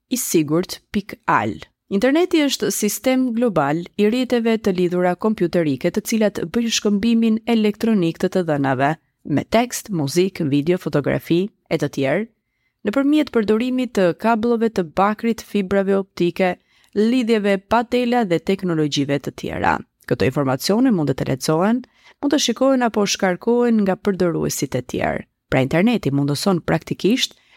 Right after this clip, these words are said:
komunikim nga një pajisje kompjuterike në tjetrën. Disa nga shërbimet që interneti ofron janë kërkimi në internet, posta elektronike, bisedat online, rrjetet sociale,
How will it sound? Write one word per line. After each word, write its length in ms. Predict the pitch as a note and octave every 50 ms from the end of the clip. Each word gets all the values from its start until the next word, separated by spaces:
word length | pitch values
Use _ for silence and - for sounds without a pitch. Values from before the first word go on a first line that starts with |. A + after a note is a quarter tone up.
| _ _ -
komunikim 600 | C#3+ D3+ E3 E3+ F3+ G3 G3+ - C#4+ D#4 D#4 C#4
nga 120 | B3 A3 F#3+
një 120 | F3 F3 E3
pajisje 400 | - D3+ D#3+ F3+ - - B3 A#3+
kompjuterike 840 | - - C4+ A#3+ - B3 A#3 - A#3+ G3+ E3 D3 - - E3+ F#3+ G3+ - _ _ _ _ -
në 180 | F3+ F3+ F#3+ F#3 - -
tjetrën. 500 | - - - - - - - - - - _ _ _ _ _ _ _ _ -
Disa 340 | - C#3+ D#3 - - F3 F#3
nga 180 | F3+ F3 E3 D#3+
shërbimet 640 | - - D#3 D#3 D3 F3 F#3 F3+ E3+ D#3 D3+ -
që 80 | - C#3+
interneti 560 | C#3+ C#3+ - D3+ D3+ E3 F3 E3+ D#3+ - D3
ofron 420 | C#3 - - F#3 F3 E3+ E3+ D#3+ D#3
janë 380 | D#3 D#3 D#3 D3 C#3+ C#3 C3+ - _ _ _ _ -
kërkimi 540 | - C#3 C3+ - - D3 C#3+ D3 D3+ D3+ D3
në 140 | D3+ D#3+ D#3+
internet, 760 | D#3+ E3 - G3 G3 G3+ A3 B3 C#4+ D4+ D4 - - - - _ _ _ _ _ _ _ -
posta 380 | - - - - - - F#3
elektronike, 800 | F3 - F#3 - - G3 G3+ A3 A3 A#3 A#3+ A#3 - B3 B3 - _ _ _ _ _ _ _ -
bisedat 720 | D#3 E3+ A3 A3 - - A#3 A3 G3+ G3+ G#3+ G#3 G#3 - G#3+
online, 540 | G#3+ G#3 G#3 G#3+ G#3 G3+ G#3 G#3 G#3 G#3 - _ _ -
rrjetet 640 | - D#3 D#3+ D#3 D3+ D3+ D#3 D#3+ D#3 - F3+ F3+ - -
sociale, 760 | - - G3+ G#3 G#3 - - G3+ F3 E3 E3 E3 E3 E3